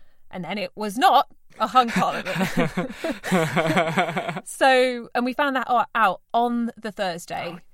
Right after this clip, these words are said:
Speaker 2: God.
Speaker 1: I remember we were texting each other going, "What do we do?" Um, we rewrote the whole song.
Speaker 2: God.
Speaker 1: Or most of the song. Um, and had, I think I probably wrote some bits on my arm. I had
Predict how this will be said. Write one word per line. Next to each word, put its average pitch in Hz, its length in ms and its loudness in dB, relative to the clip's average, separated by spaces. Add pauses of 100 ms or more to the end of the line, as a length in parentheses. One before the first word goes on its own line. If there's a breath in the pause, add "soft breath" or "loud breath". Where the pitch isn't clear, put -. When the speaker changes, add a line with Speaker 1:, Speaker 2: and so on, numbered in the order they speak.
(160)
Speaker 2:
God. - 520 0 (440)
Speaker 1:
I 208 100 0
remember 220 320 -2 (340)
we 226 140 -6
were 226 80 -4
texting - 340 -8
each 226 120 -8
other 202 120 -6
going, 190 240 -6
"What 247 380 0 (280)
do 262 100 -2
we 226 100 -2
do?" 190 240 -4 (340 loud breath)
Um, 214 400 6 (220)
we 247 140 -4
rewrote 269 520 0
the 247 80 -6
whole 233 180 0
song. 208 440 -4 (200)
Speaker 2:
God. 120 680 0 (300)
Speaker 1:
Or 220 140 -4
most 247 580 2
of 208 140 -6
the 196 100 -8
song. 180 420 -10 (420 soft breath)
Um, 208 400 2 (200)
and 220 220 -2
had, 220 440 2 (420)
I 240 120 2
think 233 320 -6
I 202 60 -6
probably 208 300 -8
wrote 220 360 -4
some 233 220 -2
bits 220 220 -8
on 202 80 -6
my 196 140 -6
arm. 180 500 -6 (340 soft breath)
I 208 80 -2
had 214 360 -2